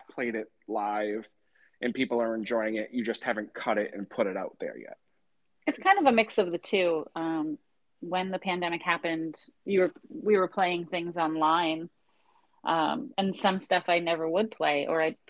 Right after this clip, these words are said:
Speaker 2: put, post a clip of it on social media and, and get people's reaction and that kind of thing.
Speaker 1: Yeah.
Speaker 2: Um, so some stuff is held in a sense of not playing it for anybody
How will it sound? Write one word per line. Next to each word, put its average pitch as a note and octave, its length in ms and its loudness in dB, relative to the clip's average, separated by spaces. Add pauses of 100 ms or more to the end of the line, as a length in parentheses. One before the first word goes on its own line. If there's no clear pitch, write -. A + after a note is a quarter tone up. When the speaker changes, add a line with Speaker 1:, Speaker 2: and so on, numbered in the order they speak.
Speaker 2:
put, - 240 0
post - 280 -2
a - 40 -10
clip A3 320 0
of E3 140 0
it D#3 220 -2
on D#3+ 280 -4
social E3+ 320 -4
media F3 460 4
and, D3 220 -2
and D#3 200 -2
get E3 180 2 (220)
people's F#3+ 340 -4
reaction G#3 760 4
and D3+ 120 -4
that - 180 -4
kind D3+ 140 -2
of D#3 100 -6
thing. C#3+ 300 -6 (480)
Speaker 1:
Yeah. D3+ 240 2
Speaker 2:
Um, C#3 180 -8 (140)
so A#3+ 260 6 (120)
some C4 320 6
stuff F3+ 560 2
is F3+ 240 0
held F3+ 420 0 (100)
in F3 160 -6
a E3 60 -8
sense E3+ 460 -4
of D#3 300 -4 (880)
not F#3+ 400 4
playing E3 420 -2
it E3 220 -4
for F3+ 120 -4
anybody E3+ 680 -2